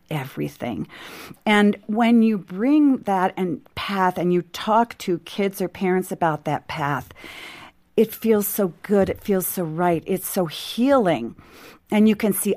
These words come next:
eyes light up. I see eyes light up in kids when I'm talking to them about why having sex with three partners when you're seventeen, eighteen, or twenty can cause depression. The boys say, "Well,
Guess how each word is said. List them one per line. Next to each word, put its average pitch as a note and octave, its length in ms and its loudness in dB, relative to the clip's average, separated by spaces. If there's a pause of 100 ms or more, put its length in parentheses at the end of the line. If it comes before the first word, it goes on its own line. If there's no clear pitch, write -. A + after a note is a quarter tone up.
(140)
eyes A3+ 460 4
light E3 240 -2
up. - 180 -2
I F3+ 60 -4
see - 340 -6
eyes G#3 400 2
light F3+ 200 2
up E3+ 160 -2
in E3 140 -2
kids - 520 -4
when F3+ 160 -2
I'm E3+ 140 2
talking F3 420 -2
to F3 100 -8
them E3+ 200 0
about D#3+ 340 -2 (640)
why F3+ 320 4
having F3+ 380 0
sex - 400 -8
with F3+ 200 -2 (400)
three G3+ 220 0
partners G3 540 0
when F#3 120 -2
you're E3+ 100 0
seventeen, F#3 560 -2
eighteen, F3+ 400 0
or D#3+ 100 4
twenty G#3 580 0
can F#3 240 -4
cause F3+ 360 0
depression. E3+ 640 -4 (600)
The A3+ 80 2
boys F#4 600 2
say, G3 240 0
"Well, E3+ 340 -2